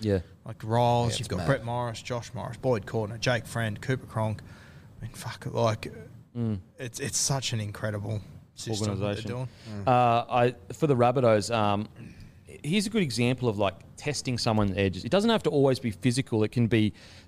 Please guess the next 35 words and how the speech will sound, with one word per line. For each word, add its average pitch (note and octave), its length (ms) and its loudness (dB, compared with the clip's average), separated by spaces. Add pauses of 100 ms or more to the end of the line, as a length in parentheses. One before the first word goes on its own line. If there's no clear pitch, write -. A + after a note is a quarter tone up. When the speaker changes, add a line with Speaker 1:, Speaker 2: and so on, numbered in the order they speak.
Speaker 1:
testing E3 420 0
an B2+ 60 0
edge's A2+ 320 -2
trust. - 520 -2
And A2+ 120 0
what C#3 100 6
I C#3+ 80 6
mean A#2+ 240 4
by G#2+ 140 4
that G2 180 4
is, G#2 180 -6 (180)
so A#2 260 2 (760)
Rabbitohs, E3+ 480 4 (100)
Rabbitohs E3+ 320 4
identified B2 640 2
Walker's A2+ 420 2
edge A2 280 2
as G2+ 480 0 (100)
a B2+ 80 -2
new C3 260 4
edge A2 160 0
together. G2+ 240 -4
They've F#2+ 80 -2
got G2+ 100 -2
Sicily D3+ 420 0
and C#3+ 120 2
Walker, B2 320 2
who A#2 160 -2
haven't A#2 280 -2
played G2+ 220 -2 (140)
that A2 200 -2
much G#2 200 -8
footy G#2+ 220 -4
together. F#2 360 0 (680)
And B2 300 2